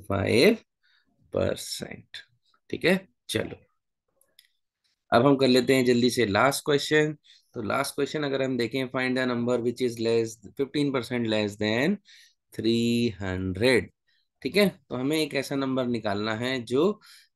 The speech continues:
थ्री हंड्रेड से फिफ्टीन परसेंट लेस हो। तो सबसे पहले हम क्या करेंगे, फिफ्टीन परसेंट of थ्री हंड्रेड तो निकालें,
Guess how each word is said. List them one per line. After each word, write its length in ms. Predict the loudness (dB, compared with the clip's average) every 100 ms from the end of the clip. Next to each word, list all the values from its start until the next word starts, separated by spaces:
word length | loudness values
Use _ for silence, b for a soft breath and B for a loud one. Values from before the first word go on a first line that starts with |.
| _
थ्री 240 | -4 0 0
हंड्रेड 420 | 0 -2 -2 -4
से 280 | -4 -2 -2
फिफ्टीन 520 | -4 -12 -6 -4 -4
परसेंट 420 | -2 -4 -2 -4 -2
लेस 280 | -4 -6 -14
हो। 140 | -16 _ _ _
तो 80 | -2
सबसे 280 | 0 2 4
पहले 220 | 4 4
हम 140 | 4
क्या 140 | 4 4
करेंगे, 460 | 4 4 4 2 0 _ _ _ _ B B B B
फिफ्टीन 340 | -4 2 2
परसेंट 400 | 4 2 2 0
of 140 | 0 -2
थ्री 200 | -2 0 2 4 6 6 4
हंड्रेड 280 | -2 -2 -2
तो 60 | -2
निकालें, 460 | -2 0 0 -4